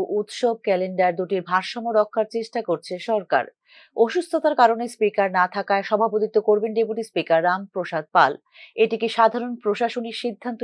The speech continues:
হিসেবেই গ্রহণ করেছে বিরোধীরা। এবারের বিধানসভা অধিবেশন চারটি গুরুত্বপূর্ণ বিল উপস্থাপনের মধ্য দিয়ে নিজেদের এজেন্ডা স্পষ্ট করবে সরকার পক্ষ। প্রথম দিনেই প্রশ্নোত্তর পর্ব শেষে যে চারটি বিল পেশ হবে,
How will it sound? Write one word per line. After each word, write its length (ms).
হিসেবেই 440
গ্রহণ 280
করেছে 400
বিরোধীরা। 460
এবারের 440
বিধানসভা 500
অধিবেশন 400
চারটি 440
গুরুত্বপূর্ণ 760
বিল 160
উপস্থাপনের 600
মধ্য 320
দিয়ে 220
নিজেদের 400
এজেন্ডা 460
স্পষ্ট 460
করবে 240
সরকার 340
পক্ষ। 220
প্রথম 320
দিনেই 280
প্রশ্নোত্তর 580
পর্ব 280
শেষে 300
যে 80
চারটি 280
বিল 340
পেশ 280
হবে, 220